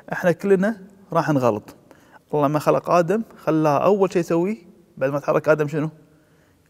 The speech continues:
كلم لشرع، فغلط، وكلنا نغلط، لأن هذا جزء من سماتنا البشرية. الشيء المهم أنا شلون أتعلم من الخطأ اللي أنا سويته، هل أستفيد منه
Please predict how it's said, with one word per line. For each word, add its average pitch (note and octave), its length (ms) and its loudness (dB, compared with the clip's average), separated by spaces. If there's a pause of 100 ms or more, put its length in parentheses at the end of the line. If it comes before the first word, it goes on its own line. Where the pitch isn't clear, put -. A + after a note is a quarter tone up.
(120)
كلم E3 300 2
لشرع، C3 440 -2 (280)
فغلط، C#3+ 640 -4 (800)
وكلنا G3 400 -4
نغلط، C3 460 -8 (640)
لأن C#3+ 240 -4
هذا C#3+ 260 -4
جزء C#3+ 260 -8
من C#3 140 -2
سماتنا D#3+ 560 -4 (400)
البشرية. A#2 600 -6 (1080)
الشيء A3+ 360 6
المهم A3 240 2
أنا G#3 140 2
شلون G#3+ 240 -2
أتعلم G3+ 340 2
من F#3+ 60 0
الخطأ G3 340 0
اللي F3 220 2
أنا D#3+ 100 0
سويته، B2+ 520 -4
هل G3+ 100 2
أستفيد F3+ 420 -2
منه F#3 340 -2